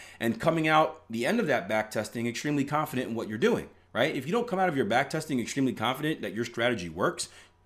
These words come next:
your strategy probably doesn't work, or <laughs>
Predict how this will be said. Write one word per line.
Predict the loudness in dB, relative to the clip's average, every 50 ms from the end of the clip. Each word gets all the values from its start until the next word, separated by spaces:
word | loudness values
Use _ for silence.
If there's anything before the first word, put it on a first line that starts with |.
| _ _ _ _ _ _ _ _ _ _ _ _ _ _ _ _ _ _ _ _ _ _ _ _
your | -8 -6 -6
strategy | -4 -2 2 2 2 2 2 2
probably | 4 4 6 6
doesn't | 6 4 4 4 4
work, | 4 4 4 2 0
or | 2 4 8 10 10 10 10 8 6 4 0 -6 -14
<laughs> | -16 -16 -16 -16 -16 -14